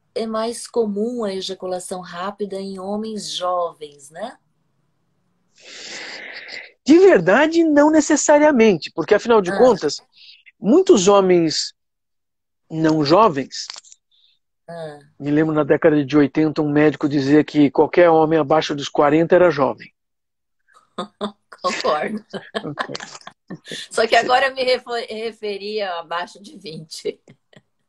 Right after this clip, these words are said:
Speaker 2: Não. É, um adolescente, né? Um adolescente.
Speaker 1: Adolescente, vamos concordar.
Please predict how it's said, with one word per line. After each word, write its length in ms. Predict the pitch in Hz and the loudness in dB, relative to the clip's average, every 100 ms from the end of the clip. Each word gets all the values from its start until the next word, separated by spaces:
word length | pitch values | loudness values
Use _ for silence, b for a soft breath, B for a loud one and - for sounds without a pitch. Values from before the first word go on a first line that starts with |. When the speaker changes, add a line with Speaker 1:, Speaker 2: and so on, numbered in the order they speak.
| - - | -12 -2
Speaker 2:
Não. 220 | 196 - - B B B B B B B - | -2 -2 -14 B B B B B B B -2
É, 300 | 175 175 165 151 147 - _ - b b _ _ - 247 - | 4 6 4 2 -8 -16 _ -20 b b _ _ -6 -4 -2
um 60 | |
adolescente, 840 | 403 494 494 466 - - - - 226 | -2 4 6 6 4 -4 -4 -10 -16
né? 200 | 240 170 | -14 -14
Um 100 | - | -12
adolescente. 960 | 254 294 - - - 277 - 165 - 190 | -6 -4 -4 -6 -16 -18 -16 -16 -14 -6
Speaker 1:
Adolescente, 1160 | 349 392 226 262 214 - - 165 170 185 165 214 | -4 -2 -2 -2 -2 -6 -12 -12 -12 -14 -16 -16
vamos 320 | 302 220 185 | -14 -12 -12
concordar. 720 | 175 165 - 151 - 131 175 | -10 -10 -10 -10 -6 -8 -8